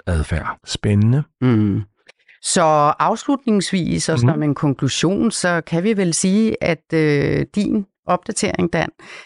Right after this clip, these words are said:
Speaker 3: den er jo et spejl, øh, som reflekterer mange forskellige reaktioner.
Speaker 2: Mhm.
Speaker 3: Og det er ikke bare én diskurs, men det er faktisk flere samtidige samtaler, som vedrører høflighed, grænser, helbred,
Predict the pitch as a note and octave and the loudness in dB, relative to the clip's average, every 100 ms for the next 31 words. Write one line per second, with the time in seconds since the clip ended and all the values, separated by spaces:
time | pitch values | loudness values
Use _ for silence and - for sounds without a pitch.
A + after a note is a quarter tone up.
0 | _ - F#3 G#3+ G#3+ F#3+ - G#3+ A3 B3 | _ -4 0 2 4 2 0 -2 -2 -2
1 | A#3 - _ _ - F#3+ F3+ F3 E3+ F3+ | -8 -12 _ _ -2 2 2 2 0 0
2 | E3 D#3 - D3+ G3+ E3+ D#3 C#3+ F3+ F#3+ | 0 -2 -4 -4 -2 0 0 0 0 -4
3 | - F3+ - D4+ D4+ C4 E3 A#2 - - | -6 -4 -2 -2 0 0 0 -2 -2 -2
4 | C#3 C#3+ B2 - - - _ - - C#3+ | 0 0 -4 -12 -20 -20 _ -10 0 2
5 | C#3 G#3 G#3 C#3 B2+ - - A3+ - A3+ | 2 2 0 0 -2 -4 -2 0 2 -2
6 | - F3 - D3+ C3+ C#3+ - C#3+ B2+ C3 | 0 -4 -2 -4 -2 -4 -2 -2 -2 -2
7 | B2+ C3+ C3+ E3+ - - D3 D#3 E3 - | -2 -4 -6 -12 -8 -2 2 2 0 -2
8 | - C#3 D#3 - E3 C#3 - - - - | -2 -2 -4 -4 -2 -2 -2 -4 -4 -4
9 | - - C#3 - - - _ - E3+ D#3 | -4 -4 -6 -10 -20 -20 _ -2 2 4
10 | D#3+ D#3 D3+ C3+ C3 - - F#3 F#3+ G3 | 4 2 0 0 -4 -10 -2 0 0 0
11 | F3+ F3 - - _ - D3 E3 - F#3 | 0 0 -2 -8 _ -4 -2 -2 -2 -4
12 | D#3+ - _ _ - D#3+ D#3+ F3+ | -4 -10 _ _ 0 0 2 -2